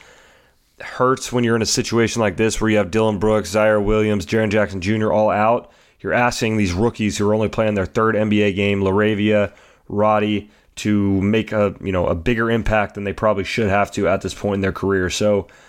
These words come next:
no panic button. Dillon Brooks at some point was maybe on the border of playing, and that would have helped with containing Luka Doncic. He ended up not playing. Looks like that's going to be the same situation tonight. So,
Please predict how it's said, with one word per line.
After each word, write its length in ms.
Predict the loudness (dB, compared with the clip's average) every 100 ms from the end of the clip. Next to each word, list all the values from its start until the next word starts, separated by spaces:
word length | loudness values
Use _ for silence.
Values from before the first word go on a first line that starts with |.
| -20 -4
no 140 | -2
panic 360 | 0 2 0 2
button. 440 | 0 0 0 -4 -8 _ -4
Dillon 240 | 2 2
Brooks 340 | 2 2 2 -2
at 100 | -6
some 200 | -2 -2
point 280 | 0 -2 0
was 200 | -6 -4
maybe 840 | 0 2 2 2 2 4 2 -4 _ _ _ _ _ _ _ _ _ _
on 280 | 0 2 2
the 80 | 0
border 400 | 0 2 4 2
of 100 | 0
playing, 400 | -2 2 2 2
and 80 | 2
that 80 |
would 80 | 2
have 100 | 2
helped 240 | 2 0 -2
with 300 | -10 -12 -8
containing 420 | -6 -2 0 2
Luka 200 | 0 0
Doncic. 500 | 0 0 0 -2 0
He 100 | 0
ended 160 | 2
up 120 | 0 2
not 180 | 0
playing. 460 | 2 0 2 0 -4 -12 -20 -18 -4
Looks 200 | -2 0
like 140 | 0
that's 180 | 0 0
going 180 | 0 0
to 80 | 0
be 40 |
the 60 | -2
same 280 | 0 0
situation 640 | 0 -4 0 0 0 -4 -4
tonight. 420 | 0 0 0 -2
So, 500 | -2 2 2 2